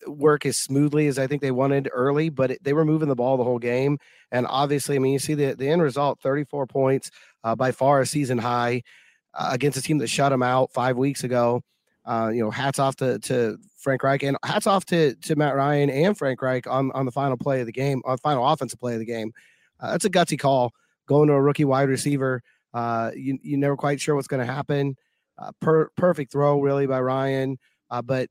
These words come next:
you can't say enough about Alec Pierce's release, getting where he needed to be, uh, and the running under, making a contested catch, making that little extra effort to get over the goal line.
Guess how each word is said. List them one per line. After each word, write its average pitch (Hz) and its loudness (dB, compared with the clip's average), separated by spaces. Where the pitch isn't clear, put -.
you 143 -20
can't 147 -2
say 143 -2
enough 135 -2
about 123 -2
Alec 123 -8
Pierce's 135 -8
release, 135 -8
getting 139 0
where 139 -2
he 139 0
needed 139 -2
to 131 -6
be, 135 -6
uh, 117 -6
and 117 -4
the 113 -2
running 139 0
under, 135 0
making 131 -2
a 127 -6
contested 135 -8
catch, 131 -6
making 139 -2
that 139 -2
little 139 0
extra 135 -4
effort 135 -6
to 123 -18
get 139 -4
over 139 0
the 127 -4
goal 135 2
line. 131 0